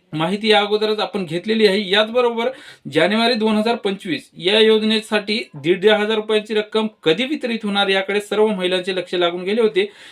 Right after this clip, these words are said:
याच माध्यमातून आज आपण सविस्तर जाणून घेऊयात. तर मित्रांनो, जानेवारी दोन हजार पंचवीस या योजनेसाठी दीड हजार रुपयाची रक्कम जवळपास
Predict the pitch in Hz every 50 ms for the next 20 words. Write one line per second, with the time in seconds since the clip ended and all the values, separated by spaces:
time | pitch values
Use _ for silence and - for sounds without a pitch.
0 | - - 175 214 240 247 247 240 226 247 240 240 233 233 262 240 196 180 175 196
1 | 190 190 214 220 214 - - 175 180 185 - 214 190 196 196 196 202 196 208 226
2 | 233 208 196 214 214 - - - _ _ - 254 254 262 277 277 277 269 277 285
3 | 294 285 - 165 151 185 202 208 226 233 247 247 262 220 220 208 202 202 220 214
4 | 214 202 202 196 - - 151 143 - - _ 170 170 156 180 214 226 233 220 220
5 | 220 226 226 220 220 214 202 233 269 220 180 190 208 208 208 202 214 220 214 214
6 | 240 233 214 247 240 226 226 - - 220 220 240 240 - - - _ _ _ -
7 | 143 156 202 226 254 262 269 175 156 151 160